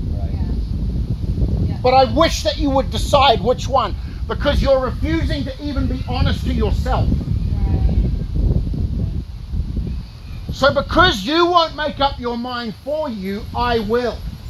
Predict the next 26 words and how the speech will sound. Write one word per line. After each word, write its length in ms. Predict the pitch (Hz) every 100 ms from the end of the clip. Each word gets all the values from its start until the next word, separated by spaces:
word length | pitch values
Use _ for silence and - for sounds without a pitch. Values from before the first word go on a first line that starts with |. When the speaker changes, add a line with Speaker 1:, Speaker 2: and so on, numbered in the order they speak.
| - - - - - - - - - - - - - - - - - - - - - - - - -
Speaker 3:
So 400 | - - 320 330
then, 440 | 226 208 202 240 - - - -
because 420 | 196 - 311 302 220
you 140 | 302
were 100 | 262
lukewarm, 1000 | 226 269 311 - 254 302 269 202 247 269 202
which 180 | 226 254
is 160 | 226
the 80 | 214
result 420 | 220 190 226 247
of 140 | 214 165
hot 260 | 208 233
and 160 | 214 202
cold 240 | 220 208
coming 260 | 208 202 202
together, 400 | 196 185 160 202 - 175
lukewarm. 520 | 196 - 185 165 226 - - - - - - - - - - -
It's 120 | -
not 120 | 180
a 40 | 214
person, 380 | 190 170 - - -
lukewarm. 560 | 175 208 - 202 190 -
<laughs> 40 | - - - - - 330 - - - - - 226 - - - - -
You 160 | 165 240
are 40 |
lukewarm 640 | 202 233 392 294 269 247